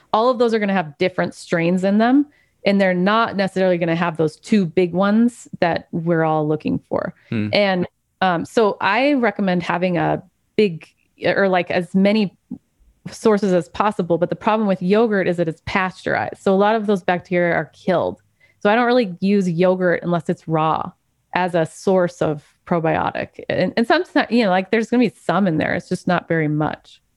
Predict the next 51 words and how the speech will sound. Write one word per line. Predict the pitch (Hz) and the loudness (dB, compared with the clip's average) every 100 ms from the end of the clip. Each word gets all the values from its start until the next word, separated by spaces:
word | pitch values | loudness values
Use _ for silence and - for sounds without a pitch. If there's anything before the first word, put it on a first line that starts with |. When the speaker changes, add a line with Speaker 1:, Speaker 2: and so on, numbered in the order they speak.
| _ _ _ | _ _ _
Speaker 1:
So | - 196 190 | 0 0 2
that | 233 | 2
was | 254 | 2
kind | 269 320 | 2 2
of | |
a | 277 | 4
long-winded | 196 180 190 180 185 185 | 2 0 0 0 0 -2
answer | - 185 - 202 | -2 -4 -2 -2
to | - 208 | -2 0
that, | 226 233 - | 0 0 -2
but | - - - _ _ _ _ _ | -4 -4 -6 _ _ _ _ _
they're | 214 | 2
all | 240 | 4
gonna | 262 240 | 2 0
have | 214 185 | 0 -4
some | - - 175 180 | -6 -2 0 2
in | 196 208 | 2 2
them, | 220 233 247 247 202 175 | 4 4 2 2 -8 -4
but, | 175 170 - - - _ | 0 0 -4 -12 -20 _
um, | 170 160 151 147 - | -2 0 0 -2 -2
you | 202 | 0
need | 214 | 2
to | 220 | 2
be, | |
like, | 233 190 | 2 2
really | 190 180 | 0 0
consistent | - 170 _ _ 175 - - - | -2 -6 _ _ -6 -4 -6 -4
with | - | -4
it | - - | -4 -4
and | - 180 175 | -2 -2 0
go | 190 | 0
out | 190 196 | 0 0
and | 175 | -4
eat | 175 170 | -4 -4
some | - 156 | -4 -4
dirt | - 160 - | -2 -2 -4
too, | - 170 - 170 | -4 -4 -4 -4
'cause | - | -4
that's | 165 160 - - | -2 -4 -6 -6
where | 160 | -4
some | 151 - | -4 -6
of | 151 | -4
them | 151 - | -4 -4
live. | - - | -6 -2
Speaker 2:
Go | 127 | 2
out | 123 123 | 2 2
and | 123 | 2
eat | 123 | 2
some | 143 120 104 | 2 2 2
dirt. | 110 120 135 | 2 2 2
<laughs> | - | -2